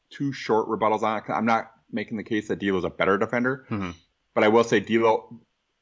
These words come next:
Speaker 1: got better marks defensively this year as well on this team. And I haven't seen enough of VanVleet playing in Toronto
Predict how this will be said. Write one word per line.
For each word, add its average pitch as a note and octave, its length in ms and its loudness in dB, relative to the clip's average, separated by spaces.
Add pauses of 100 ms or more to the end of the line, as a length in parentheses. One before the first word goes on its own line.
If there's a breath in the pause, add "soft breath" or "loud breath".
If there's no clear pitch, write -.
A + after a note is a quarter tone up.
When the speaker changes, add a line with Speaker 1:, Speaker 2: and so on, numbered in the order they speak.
(360)
Speaker 1:
got A#2 320 0
better B2 220 4
marks A2 600 -2 (760)
defensively G#2+ 540 -6
this G2 220 -6
year F#2+ 260 0
as G2+ 180 -2
well G2+ 540 2 (460)
on G2 100 -6
this G#2+ 220 -4
team. F2+ 320 -6 (400 soft breath)
And A2+ 300 4 (140)
I C3+ 180 6
haven't C3+ 300 0
seen C3 220 -2
enough G#2+ 300 0
of G#2+ 80 -8
VanVleet G2+ 560 -4 (540)
playing A2 360 -2
in F#2+ 120 -4
Toronto G#2 580 0